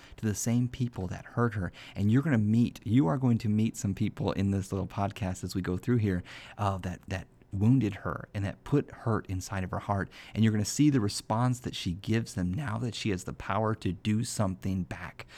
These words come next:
You're gonna see the response, and it is going to blow your barn doors off 'cause it's amazing. It didn't come from her. It came from the person putting and framing her in with glory and with royalty and with virtue.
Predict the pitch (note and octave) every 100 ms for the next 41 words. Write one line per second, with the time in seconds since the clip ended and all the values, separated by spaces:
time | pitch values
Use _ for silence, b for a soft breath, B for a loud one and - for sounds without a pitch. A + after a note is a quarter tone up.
0 | B B G2+ G2 F2 A#2+ G#2 F2+ - G2
1 | G2+ - F#2+ F2+ - F#2+ F2+ F#2 F#2+ F2+
2 | E2+ E2 D#2+ E2+ E2+ E2+ D#2+ D2+ - -
3 | - A#2 - B2 - A#2 - B - -
4 | A#2 G2+ F#2+ F#2 F2 F2 F2+ - - -
5 | - G2 G2 - F2 F2 - F#2 - F2+
6 | F#2 - F#2 F#2 F2+ B B B G#2 F2
7 | - - G2 F#2 F2+ F2+ - F#2 E2+ D#2
8 | - B B F#2+ F2 - F#2+ E2+ D#2+ D#2+
9 | - E2 D#2+ E2+ D#2+ D#2+ - D#2+ D#2+ D#2+
10 | E2 D#2+ - D2+